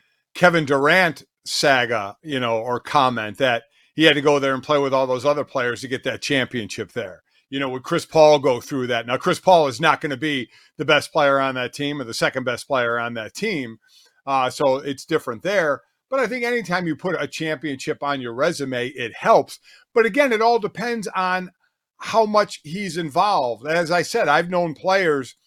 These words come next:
who have won Super Bowls but have not played a lot and were not a huge part of it, and they,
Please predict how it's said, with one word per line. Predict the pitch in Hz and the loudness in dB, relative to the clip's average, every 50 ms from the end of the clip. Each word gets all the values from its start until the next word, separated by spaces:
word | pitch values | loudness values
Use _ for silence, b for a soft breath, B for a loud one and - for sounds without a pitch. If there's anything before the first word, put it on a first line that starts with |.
| _ _ _ _ _ - | _ _ _ _ _ -4
who | 170 170 170 | 0 2 2
have | 151 127 | 2 2
won | 147 180 190 190 175 | 2 2 2 2 2
Super | - - - 233 196 180 165 | -2 -6 -8 -8 -10 -10 -8
Bowls | 127 135 147 147 147 147 117 | -2 2 2 4 2 2 0
but | 135 143 139 | -2 -4 -4
have | 127 | -4
not | 147 196 185 - _ | -2 -4 -4 -6 _
played | - - - 196 196 208 190 | -18 -8 -2 0 2 2 2
a | 151 | 2
lot | 131 131 123 127 139 131 | 0 0 0 0 -2 -4
and | 135 135 | -6 -6
were | 139 147 | -6 -4
not | 160 160 160 - _ _ _ _ _ - | -2 -4 -4 -4 _ _ _ _ _ -8
a | 143 | -8
huge | 131 - - 165 196 190 165 - - _ | -8 -6 -8 -8 -8 -8 -10 -12 -14 _
part | - - - 247 262 233 170 | -10 -2 4 4 6 6 6
of | 127 127 | 4 2
it, | 127 127 131 _ _ _ _ _ _ - | 0 0 -2 _ _ _ _ _ _ -6
and | 170 170 | -2 2
they, | 175 180 180 | 2 2 0